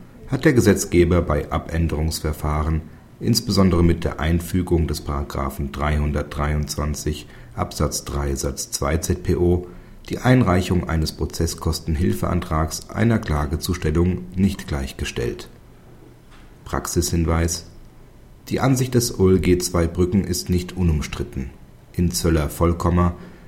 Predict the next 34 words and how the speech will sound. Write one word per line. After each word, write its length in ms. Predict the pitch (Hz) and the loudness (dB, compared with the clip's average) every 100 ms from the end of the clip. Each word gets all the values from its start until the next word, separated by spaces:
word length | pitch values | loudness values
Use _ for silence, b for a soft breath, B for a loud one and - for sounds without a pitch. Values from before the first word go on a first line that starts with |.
| B | B
wird 160 | 135 135 | 0 2
unter 260 | 127 - | 2 2
anderem 360 | 98 101 92 87 | 4 4 6 4
mit 120 | 80 | 4
Hinweis 460 | 87 90 82 80 - | 2 4 4 2 0
auf 200 | 78 80 | -4 -2
Entscheidungen 720 | 78 - 82 78 80 80 80 | -4 -2 0 2 2 2 0
des 200 | 76 - | -2 -4
O 120 | 73 | -2
L 100 | 78 | -2
G 200 | 73 - | -2 -4
Koblenz 680 | - 180 190 185 175 175 - B B B - | 0 2 2 4 4 2 -2 B B B -2
und 140 | 135 | 4
des 180 | 123 - | 4 4
O 140 | 92 | 4
L 80 | 87 | 6
G 140 | 80 | 4
Frankfurt 480 | 76 78 78 - 78 | 0 -2 -4 -4 -4
am 160 | 73 73 | -4 -2
Main 260 | 73 80 | 0 0
die 160 | 78 - | 0 0
Ansicht 400 | 85 82 85 - | 0 0 -2 -4
vertreten, 720 | - - 87 123 175 85 B B B B - | -6 0 0 2 2 0 B B B B -4
dass 180 | 104 - | -4 2
der 160 | 127 | 2
Zugang 380 | 123 160 147 127 | 2 0 2 4
des 200 | 101 - | 2 0
Antrags 540 | 87 87 - 82 80 - | -2 -2 -2 -4 -4 -4
auf 360 | 80 78 - | -4 -6 -8
Gewährung 560 | - 73 76 76 78 76 | -6 -2 -2 -2 -2 -4
von 200 | 78 71 | -6 -6
Prozesskostenhilfe 1160 | - - 85 82 - 85 - 87 80 82 80 | -8 -4 -4 -4 -4 -6 -2 -2 0 0 -2
beim 220 | 76 73 73 | -4 -4 -2
Gegner 520 | 76 73 78 80 | -4 -4 -4 -4